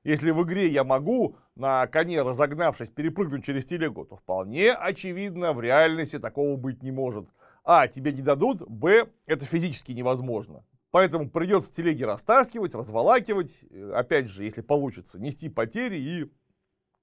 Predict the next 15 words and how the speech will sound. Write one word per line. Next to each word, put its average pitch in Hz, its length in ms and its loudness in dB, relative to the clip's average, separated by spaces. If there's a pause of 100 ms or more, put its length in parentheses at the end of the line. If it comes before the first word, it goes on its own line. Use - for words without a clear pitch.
(160)
брать, 147 420 0 (140)
э, 113 160 -8
Вагенбург 135 520 -8
штурмом. 117 440 -8 (340)
Бывали 165 360 6
и - 20 -12
такие 202 320 -2
случаи, 185 300 -4
но, 143 100 -2
опять 147 260 0
же, 123 100 -10
тяжёлая, 135 540 -2 (320)
крайне 156 320 2
неблагодарная 120 640 -2
затея. 117 380 -6